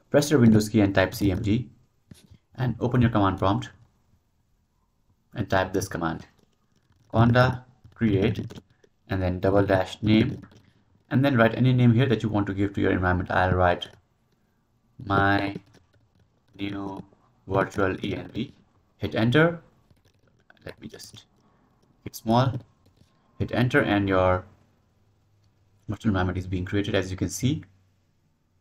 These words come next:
Now I will ask you, what do you want to, do you want to proceed or not? And this is where your environment will be created. All right, now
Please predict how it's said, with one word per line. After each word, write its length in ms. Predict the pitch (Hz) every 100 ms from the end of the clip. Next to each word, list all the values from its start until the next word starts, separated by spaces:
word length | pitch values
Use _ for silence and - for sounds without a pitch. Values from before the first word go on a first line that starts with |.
| _ _ _ _ _ _ _ _ _
Now 220 | 113 104 -
I 60 |
will 160 | 95 -
ask 340 | 110 123 -
you, 320 | 135 131 135 - _ _ _
what 220 | 110 107
do 120 | 110
you 120 | 104 101
want 360 | 95 95 90 -
to, 80 | 101
do 160 | 87 - _ _ 107
you 80 |
want 100 | 95
to 60 | 95
proceed 360 | - 98 123 117
or 80 |
not? 320 | 101 113 151 -
And 200 | 95 98
this 160 | 92 98
is 120 | 92
where 240 | 92 92
your 120 | 92 87
environment 340 | 90 92 90
will 80 | 90
be 80 | 87
created. 640 | - 110 127 139 135 135 - _ _ _ _ _ _ _ _ _ _ _ -
All 100 | 98
right, 180 | 113 120
now 300 | 90 90